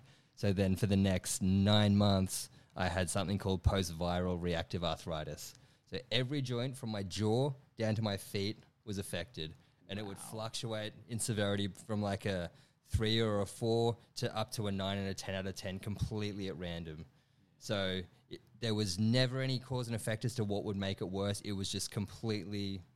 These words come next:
Speaker 1: doing its own thing. So I was like, "Okay, I'm gonna die here." <laughs>
Speaker 2: Yeah. When is rock bottom?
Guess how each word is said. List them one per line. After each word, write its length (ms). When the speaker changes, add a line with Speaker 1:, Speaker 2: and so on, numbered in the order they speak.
Speaker 1:
doing 260
its 160
own 220
thing. 260
So 380
I 100
was 120
like, 260
"Okay, 360
I'm 100
gonna 160
die 300
here." 180
<laughs> 200
Speaker 2:
Yeah. 320
When 180
is 200
rock 240
bottom? 400